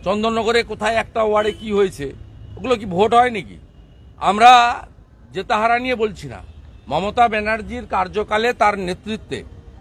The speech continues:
যে কোনো নির্বাচন, স্থানীয় স্তরের নির্বাচন বা উপনির্বাচন,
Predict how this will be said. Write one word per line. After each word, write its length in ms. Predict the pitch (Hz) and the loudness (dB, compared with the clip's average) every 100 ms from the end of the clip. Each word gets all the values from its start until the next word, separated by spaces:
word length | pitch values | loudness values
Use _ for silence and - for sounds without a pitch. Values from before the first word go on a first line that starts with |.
| - - | -20 -14
যে 120 | 135 | -8
কোনো 340 | 185 214 226 240 | -4 -2 0 0
নির্বাচন, 760 | 214 190 202 208 214 233 247 - - - | -2 0 0 2 2 0 0 -8 -18 -16
স্থানীয় 360 | - 156 202 220 | -6 -6 -4 -8
স্তরের 320 | - 214 233 | -4 -4 -4
নির্বাচন 560 | 220 202 196 214 226 226 | -6 -2 0 0 -2 -2
বা 100 | 214 | -2
উপনির্বাচন, 720 | 160 196 190 175 202 - | -2 -6 -6 -2 -2 -2